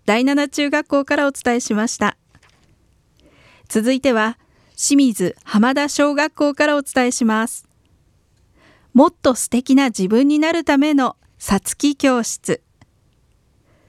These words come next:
清水浜田小学校には、通級指導教室、通称、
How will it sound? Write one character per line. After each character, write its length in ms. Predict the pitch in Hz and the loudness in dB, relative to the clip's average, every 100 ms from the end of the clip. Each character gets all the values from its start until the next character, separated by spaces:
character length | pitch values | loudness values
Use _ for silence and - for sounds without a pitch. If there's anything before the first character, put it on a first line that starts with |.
| _ _ _ _ | _ _ _ _
清 220 | - 302 | -6 0
水 260 | 320 294 214 | 2 2 0
浜 300 | 196 226 269 | 0 0 2
田 120 | 294 | 0
小 200 | - 311 | -2 -2
学 180 | 302 330 | 0 -2
校 180 | 302 285 | 0 2
に 140 | 262 | 2
は、 260 | 202 202 - _ _ _ _ _ _ _ - | 0 -4 -8 _ _ _ _ _ _ _ -10
通 260 | - 285 | 0 0
級 180 | 277 - | 0 0
指 120 | 269 | 0
導 520 | 262 - 214 226 302 294 | 0 -2 -2 0 0 0
教 240 | 302 277 | -2 -2
室、 380 | - - 185 - _ _ _ _ | -4 -10 -8 -8 _ _ _ _
通 200 | - 294 | -4 -2
称、 360 | - 277 254 | 0 0 0